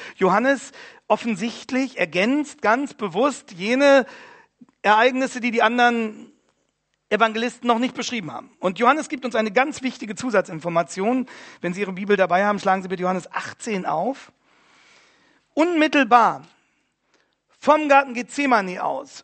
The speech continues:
schleppt das Verhaftungskommando Jesus nicht gleich zu Kaiphas, dem Hohenpriester, sondern sie machen noch einen kleinen Umweg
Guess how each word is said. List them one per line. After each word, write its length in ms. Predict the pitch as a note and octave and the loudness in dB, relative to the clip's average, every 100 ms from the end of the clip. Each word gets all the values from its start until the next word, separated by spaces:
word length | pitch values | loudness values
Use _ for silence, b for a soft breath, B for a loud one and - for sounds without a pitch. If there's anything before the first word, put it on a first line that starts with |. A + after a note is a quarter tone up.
| _ | _
schleppt 580 | - - A3+ D4+ - C4 | -10 -2 4 4 2 -2
das 160 | A#3 | 0
Verhaftungskommando 1120 | - G#3 C#4+ - C#4+ C4+ - A#3+ A#3 A#3+ B3+ A3+ | 2 4 4 2 -6 -6 -8 -2 2 2 2 -4
Jesus 540 | F#3+ C#4 B3 G#3+ - | -4 -4 -2 -6 -10
nicht 360 | G3 D4 F4+ - | -6 -2 -4 -2
gleich 260 | D4 C4 | -2 -2
zu 100 | - | -4
Kaiphas, 440 | A3 A3+ A#3+ G#3 F3 | -2 2 2 0 -4
dem 140 | F#3+ | -4
Hohenpriester, 680 | F#3 F#3 D#3 G3+ F3 D4 F#4+ _ b b b b b | -4 -6 -8 -12 -4 -4 -4 _ b b b b b
sondern 380 | A#3 C4 G#3 | 4 4 0
sie 100 | G3 | 0
machen 220 | G#3+ A3 B3 | 2 2 2
noch 120 | A3 | 2
einen 180 | A3 A3 | 2 2
kleinen 300 | G#3 G3+ G#3 | 2 2 2
Umweg 640 | A3 G3+ E3 G3 A3+ - | 0 0 0 -2 -4 -18